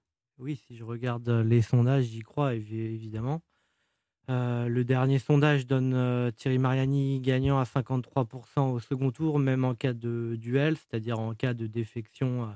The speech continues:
d'abandon du candidat de la gauche entre les deux tours. Donc, évidemment, il y a des raisons d'y croire.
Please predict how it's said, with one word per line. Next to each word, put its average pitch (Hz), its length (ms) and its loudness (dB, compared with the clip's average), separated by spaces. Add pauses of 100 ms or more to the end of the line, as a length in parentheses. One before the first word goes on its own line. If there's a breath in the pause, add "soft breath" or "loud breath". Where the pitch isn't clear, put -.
(360)
d'abandon 139 560 4 (500)
du 117 140 -8
candidat 127 380 0
de 123 80 -6
la 127 120 0
gauche 135 300 2
entre 131 300 -4
les 123 100 2
deux 117 140 -2
tours. 185 260 2
Donc, 135 240 2
évidemment, 147 720 2 (420)
il 139 40 6
y - 20 4
a 135 40 2
des 131 120 2
raisons 131 240 2
d'y 120 140 0
croire. 185 460 0